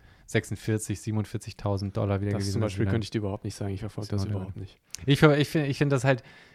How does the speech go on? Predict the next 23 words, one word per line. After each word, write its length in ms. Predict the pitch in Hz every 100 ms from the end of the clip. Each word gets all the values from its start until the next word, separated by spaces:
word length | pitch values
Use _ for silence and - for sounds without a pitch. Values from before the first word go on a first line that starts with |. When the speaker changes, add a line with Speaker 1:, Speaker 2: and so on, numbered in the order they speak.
| _
Speaker 1:
seitdem 400 | - 131 127 139
ich 80 | 127
davon 300 | 131 131 120
weiß, 280 | 113 113 - - 127 113
so, 300 | 107 104 101 _ _ _ _ _
ich 140 | 139 127 _ -
verfolge 360 | - 120 127 127
ich 60 |
das 140 | 131 120
halt 140 | 113
irgendwie 260 | 117 113 120
immer 180 | 117 110
so. 100 | 117
Es 180 | 104 127
ist, 180 | -
ich 140 | - 139
find's 220 | 160 143
super 240 | 156 139
faszinierend. 500 | 127 127 147 131 107
Also 160 | 107 107
es 140 | 104
ist, 320 | 117 107 113 120
äh, 260 | 117 107